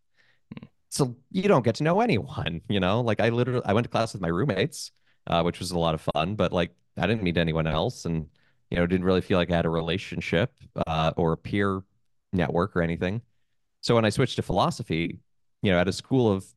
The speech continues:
Speaker 2: probably twenty, twenty-five thousand students, there were forty-two who had either a major or a minor in philosophy.
Speaker 1: Wow.
Speaker 2: That was it. So we were very small, very tight-knit.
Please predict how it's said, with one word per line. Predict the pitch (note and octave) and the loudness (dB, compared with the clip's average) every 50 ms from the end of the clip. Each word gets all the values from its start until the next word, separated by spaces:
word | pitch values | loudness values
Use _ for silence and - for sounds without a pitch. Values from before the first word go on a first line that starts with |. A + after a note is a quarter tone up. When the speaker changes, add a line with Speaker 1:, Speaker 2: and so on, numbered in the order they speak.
| _ _ _ _ _ _ _ _ _ _ _ _ - | _ _ _ _ _ _ _ _ _ _ _ _ -4
Speaker 2:
probably | - B2 A2+ G#2+ G#2 G2+ G2+ | 0 2 2 2 2 0 0
twenty, | - - - A#2+ A#2 A#2 B2 A#2+ A2+ A2 A2 G#2+ G2+ G#2 G#2+ | -4 -2 -2 -2 -2 0 0 0 0 2 0 0 -2 -4 -6
twenty-five | - - A2+ G#2+ - G2 F#2+ - | -4 -2 -2 0 0 0 0 0
thousand | G2+ F#2+ F#2+ G2+ - F#2+ F2 | 2 0 0 0 -2 -6 -8
students, | - - - - A#2+ A2 F#2+ E2+ E2+ - - - _ _ _ _ _ _ _ _ _ _ _ _ _ _ _ _ _ _ _ _ | -8 -6 -4 -2 0 0 0 0 -2 -4 -8 -14 _ _ _ _ _ _ _ _ _ _ _ _ _ _ _ _ _ _ _ _
there | - G#2+ G#2+ | 0 2 2
were | G#2+ F#2 F2+ | 2 2 0
forty-two | - - - - C#3+ D3+ E3+ E3+ F3 F3+ E3 - - - - F#3+ C#3 F#2 E2+ D2 D#2 - _ _ _ _ _ _ _ _ _ - | -2 -6 -2 2 4 4 4 4 2 0 -2 -4 -4 -2 0 2 2 2 0 -2 -8 -12 _ _ _ _ _ _ _ _ _ -2
who | - A2 G2+ | 0 2 4
had | G2+ G2 F#2+ | 4 4 4
either | G2 G2 G2 F#2+ F#2+ F2+ F2 | 4 4 4 4 4 2 2
a | F2+ | 2
major | G#2 A2 B2 C3+ C3+ E3+ D#3+ D#3 | 2 0 0 0 -2 -2 -2 -2
or | - - A#2+ A#2+ | 0 2 2 2
a | A#2 | 2
minor | A2+ A2 G#2+ G#2 F#2+ F2 E2+ E2+ | 0 0 -2 -2 -2 -4 -4 -4
in | - F2 E2 | -6 -8 -6
philosophy. | - G2 F2+ F2 E2+ E2 - E2 - - - - - - _ _ _ _ - | -4 -4 -2 -2 -2 -2 -4 -6 -6 -6 -8 -8 -10 -12 _ _ _ _ -14
Speaker 1:
Wow. | - - G#2 F#2+ A2 B2+ _ _ _ _ _ _ _ _ _ _ _ _ - | -10 -8 -6 -6 -8 -10 _ _ _ _ _ _ _ _ _ _ _ _ -2
Speaker 2:
That | G2 G#2 B2 | 0 2 4
was | B2+ C3+ B2 C3 | 2 2 4 4
it. | B2 G2+ - - - | 2 2 2 -2 -6
So | - - A2+ G#2 | -2 0 2 2
we | B2+ D3+ | 2 4
were | D3 C3 A#2+ A2 G#2 G2+ G2+ - _ - | 2 2 2 0 -2 -8 -14 -6 _ 2
very | D#3 D#3+ E3 D#3 D3 | 2 4 4 2 2
small, | - - - - C3+ B2 A#2+ A2+ | 0 -2 -2 0 2 2 2 0
very | G2+ A#2+ A#2+ B2+ B2+ B2+ A#2+ | 0 -2 -2 -2 -2 -2 -4
tight-knit. | - A#2 G#2 F#2+ - F2+ F#2+ - - _ - - | -2 -2 -2 -2 -2 -2 -4 -4 -6 _ -16 -20